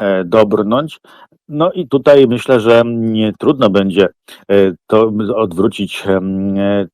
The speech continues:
te, to, to, te, te, tę sytuację, e, zarówno z telewizją, jak i z, jeżeli chodzi o,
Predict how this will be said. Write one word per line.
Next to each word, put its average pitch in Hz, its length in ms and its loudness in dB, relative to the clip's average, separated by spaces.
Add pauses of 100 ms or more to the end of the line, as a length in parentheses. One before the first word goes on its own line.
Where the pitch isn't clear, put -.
te, 113 240 -2
to, - 160 -10 (220)
to, 127 120 -6 (100)
te, 120 180 -2
te, 120 320 -4
tę 113 200 -4
sytuację, 104 600 -2 (340)
e, 101 120 -4
zarówno 98 360 0
z - 60 -10
telewizją, 117 560 0
jak 87 160 -4
i 104 340 -4
z, 95 100 -10
jeżeli 107 380 -4
chodzi 104 320 -2
o, 104 120 2